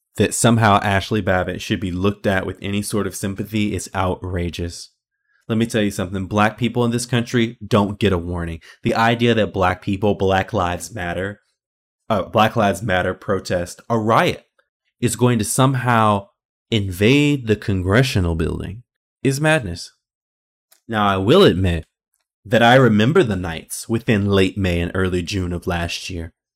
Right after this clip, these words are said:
where protesters surrounded the White House. And we're going back and forth with D C Metro Police, n-,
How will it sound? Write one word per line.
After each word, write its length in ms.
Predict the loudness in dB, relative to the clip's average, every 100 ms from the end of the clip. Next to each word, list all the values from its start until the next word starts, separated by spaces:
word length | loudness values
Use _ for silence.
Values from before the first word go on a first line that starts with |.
| _ _ 2
where 120 | 2
protesters 960 | 2 2 4 4 4 0 0 -4 -6 -6 _
surrounded 840 | -12 -4 0 2 4 4 4 2 0
the 80 | -2
White 260 | 0 0
House. 460 | -2 -6 -8 -12 -16 _ _ _ _ _ _ _
And 300 | 0 2 2
we're 120 | -2 -2
going 360 | 0 2 0
back 260 | 0 0 0
and 180 | -4 -2
forth 420 | 0 0 -4 _ _ _ _ -6
with 220 | -6 -4
D 140 | -8
C 200 | -6 -6
Metro 400 | -4 -8 -8 -10
Police, 580 | -12 -14 -16 -16 -18 -20 _ _ _ _ _ _ _ _ _ _ _ _
n-, 200 | -8 -8